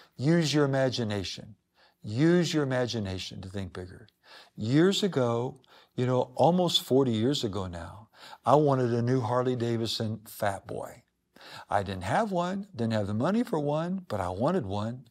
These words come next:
I had a family, had a young family to raise. I didn't have money extra to buy a Harley Davidson motorcycle. But you know what I did? I took a picture of a Harley Davidson Fat Boy. I taped it on the dash of my car.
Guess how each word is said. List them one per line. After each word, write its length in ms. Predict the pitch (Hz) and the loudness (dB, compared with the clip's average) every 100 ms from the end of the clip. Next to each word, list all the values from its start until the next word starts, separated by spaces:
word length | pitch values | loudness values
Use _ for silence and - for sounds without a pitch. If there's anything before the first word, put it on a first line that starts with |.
| - | -2
I 100 | 143 | 2
had 120 | 151 | 2
a 80 | 101 | 0
family, 640 | - 117 127 143 156 160 160 - - | -2 -2 0 0 0 0 -6 -20 -4
had 140 | 127 | -2
a 40 | |
young 340 | 104 104 127 147 | 0 0 0 0
family 600 | - 143 147 156 160 170 - | 0 0 0 2 0 0 -6
to 120 | - | -6
raise. 640 | 110 120 135 151 165 160 - - - | 0 2 4 4 2 -2 -8 -16 -12
I 140 | - 120 | -6 -2
didn't 180 | 139 131 | -2 -2
have 240 | 135 127 | -2 0
money 280 | 127 139 139 | 2 2 2
extra 300 | 127 - 131 | 0 0 -2
to 80 | 120 | 2
buy 320 | 117 127 135 - - - | 4 4 2 -6 -16 -6
a 80 | 95 | -2
Harley 320 | 113 117 117 | 2 2 4
Davidson 420 | 117 131 123 117 | 4 2 2 0
motorcycle. 720 | 107 120 127 139 143 160 196 _ - - _ | 0 0 -2 -4 -6 -10 -14 _ -20 -20 _
But 100 | 101 | -6
you 120 | 101 | -2
know 100 | 120 | 2
what 140 | 127 131 | 4 4
I 100 | 131 | 2
did? 200 | 139 151 | 2 0
I 100 | 110 | -2
took 180 | 120 | -4
a 40 | 135 | -4
picture 560 | - 160 - 113 147 160 _ - _ | 0 0 0 -2 -4 -10 _ -20 _
of 140 | 101 | -4
a 40 | 101 | -2
Harley 300 | 95 113 135 | 0 2 4
Davidson 420 | 127 135 135 160 | 4 2 0 -4
Fat 320 | - 131 - | 0 0 0
Boy. 280 | 110 101 113 - _ - - | -2 -2 -4 -10 _ -20 -6
I 160 | 110 104 - | -4 -4 -6
taped 400 | - 190 190 180 | 4 4 4 2
it 140 | 175 | 0
on 160 | - 117 | -2 -2
the 80 | 110 | -2
dash 480 | 104 123 135 135 - | 2 2 2 -2 -4
of 160 | - 113 | -6 -4
my 180 | 117 110 | -4 -6
car. 580 | - 107 104 120 113 | -4 -4 -2 -6 -10